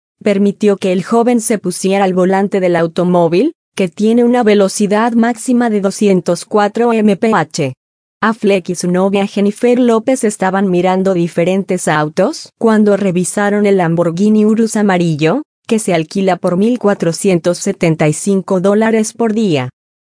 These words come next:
Samuel, cuya madre es la actriz Jennifer Garner,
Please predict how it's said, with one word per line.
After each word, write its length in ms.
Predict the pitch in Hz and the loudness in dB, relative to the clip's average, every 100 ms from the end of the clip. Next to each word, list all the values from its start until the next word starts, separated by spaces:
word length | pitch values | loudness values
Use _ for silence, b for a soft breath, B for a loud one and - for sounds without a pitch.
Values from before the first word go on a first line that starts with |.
| _ _ | _ _
Samuel, 560 | - 185 180 170 196 349 _ _ | -8 -4 0 0 0 -2 _ _
cuya 320 | - 214 185 | -2 0 0
madre 360 | 180 180 180 175 | 0 0 0 -2
es 120 | 170 | -2
la 140 | 185 165 | -2 -2
actriz 420 | 156 - 226 - | -4 -2 -2 -2
Jennifer 500 | 190 165 160 190 190 | -4 -2 -2 -2 -2
Garner, 520 | 175 151 156 269 | -2 -2 -2 -2